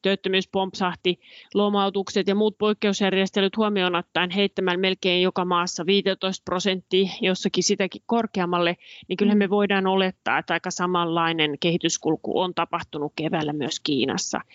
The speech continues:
Speaker 1: Siihen viittaa myös se, että Kiinan johto on erittäin huolissaan ollut työttömyydestä, ja tää työttömyys on aina sitten suurin uhka oikeastaan sille yhteiskunnalliselle vakaudelle ja kommunistisille puolueille.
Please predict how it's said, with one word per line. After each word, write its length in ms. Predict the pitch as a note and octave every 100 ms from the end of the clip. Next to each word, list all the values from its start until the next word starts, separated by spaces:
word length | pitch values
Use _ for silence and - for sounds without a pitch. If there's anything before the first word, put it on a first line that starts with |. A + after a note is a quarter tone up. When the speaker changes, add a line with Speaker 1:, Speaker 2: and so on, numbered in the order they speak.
| - -
Speaker 1:
Siihen 260 | - A3 A3
viittaa 360 | C#4+ - A#3+
myös 260 | A3 G#3+ G#3
se, 140 | G#3+
että 120 | G3 -
Kiinan 340 | G#3 G3+ G3
johto 600 | G3 G3 - - D3 -
on 160 | G3 F#3+
erittäin 480 | F#3+ G#3 G#3 F3 F3
huolissaan 480 | G3 G#3 - E3
ollut 300 | F3+ G#3+ F#3+
työttömyydestä, 840 | - A#3+ - G3 F#3+ F3 F3+ - F3 - - - -
ja 100 | F3+
tää 140 | G#3
työttömyys 520 | G3+ A3 G#3 G#3 C4 B3+
on 160 | A3
aina 300 | G3+ F#3+ E3+
sitten 360 | - F3+ - E3+
suurin 400 | G#3 F#3+ F3+ F3+
uhka 380 | F3+ F3 - - - - - -
oikeastaan 520 | D#3+ - E3+ - E3
sille 200 | - E3+
yhteiskunnalliselle 920 | E3 - E3 - F3 D#3+ F3 F#3 E3
vakaudelle 680 | G#3+ C4 A3 G3+ F#3+ F#3 F3+
ja 140 | F3
kommunistisille 800 | - E3+ E3+ E3+ - G3+ A3 G#3+ -
puolueille. 640 | G#3+ F3+ E3 D#3+ E3 F3